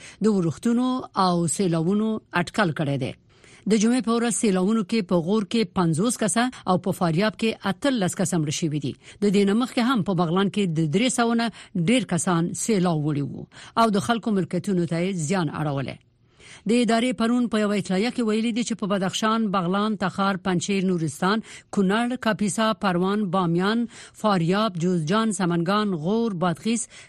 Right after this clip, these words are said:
هرات او فراه کې د ورښتونو، تالندې، برېښنا او د سیلاوونو اټکل شوی دی. د طالبانو د عدلیې وزارت ویلي دی چې د دغه ډلې مشر ملا هیبت الله اخونزاده په افغانستان کې د سوالګرو د راټولولو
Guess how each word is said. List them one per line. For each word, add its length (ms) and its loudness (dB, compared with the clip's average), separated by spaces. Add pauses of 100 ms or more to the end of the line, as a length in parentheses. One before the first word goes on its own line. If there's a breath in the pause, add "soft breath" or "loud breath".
هرات 400 0 (240 loud breath)
او 80 2 (140)
فراه 320 2
کې 100 0 (340 loud breath)
د 20 2 (120)
ورښتونو، 520 0 (360 soft breath)
تالندې، 500 2 (280 soft breath)
برېښنا 420 2 (640 loud breath)
او 340 0
د 140 -2
سیلاوونو 500 0 (500)
اټکل 340 -2
شوی 260 -6
دی. 80 -12 (1080 soft breath)
د 120 0
طالبانو 480 2
د 160 0
عدلیې 300 2
وزارت 380 0
ویلي 280 0
دی 160 0
چې 140 -2
د 100 2
دغه 240 0
ډلې 240 2
مشر 320 -2
ملا 240 0
هیبت 280 -2
الله 300 -2
اخونزاده 480 -2 (120)
په 100 0
افغانستان 580 0
کې 500 -4
د 120 4
سوالګرو 560 0
د 100 2
راټولولو 640 0